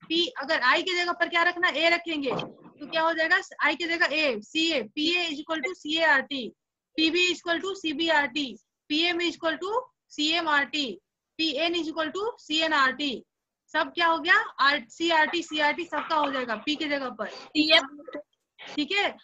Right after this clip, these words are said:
Speaker 1: अब केपी हमारा इतना होता है, P to M to the power M, N to the power N, A to the power A, B to the power B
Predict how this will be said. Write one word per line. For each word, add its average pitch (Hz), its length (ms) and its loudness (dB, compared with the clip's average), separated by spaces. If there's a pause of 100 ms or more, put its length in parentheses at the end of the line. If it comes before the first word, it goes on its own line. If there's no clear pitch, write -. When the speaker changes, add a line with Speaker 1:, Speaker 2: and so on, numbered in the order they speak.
(160)
Speaker 1:
अब 262 200 -2
केपी 320 320 -2
हमारा 359 280 6
इतना 359 280 2
होता 359 280 4
है, 320 220 2 (340)
P 320 280 -2
to 311 80 -10 (160)
M 311 180 -2
to 320 140 -6
the 339 60 -6
power 311 260 2 (100)
M, 302 180 0 (400)
N 294 160 -2
to 330 100 -6
the 330 100 -6
power 311 340 2
N, 311 180 0
A 269 180 -4
to 320 140 -10
the 311 160 -6
power 311 220 0 (180)
A, 320 220 0
B 254 260 -4
to - 120 -10
the 285 100 -6
power 269 240 -6
B 233 160 -8